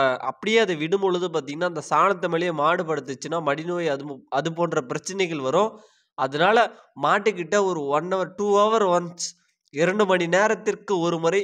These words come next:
சென்று அதை வந்து கவனித்துட்டு, கவனிச்சுட்டே இருக்கணும். அப்போதுதான்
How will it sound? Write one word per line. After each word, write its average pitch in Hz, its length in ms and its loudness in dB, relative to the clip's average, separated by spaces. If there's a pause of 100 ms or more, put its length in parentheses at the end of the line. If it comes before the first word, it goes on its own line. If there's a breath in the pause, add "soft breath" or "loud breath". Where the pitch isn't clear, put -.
(120)
சென்று 180 420 -6
அதை 156 220 2
வந்து 170 200 -4
கவனித்துட்டு, 160 640 -4 (160)
கவனிச்சுட்டே 180 560 0
இருக்கணும். 165 440 -2 (440 loud breath)
அப்போதுதான் 185 560 0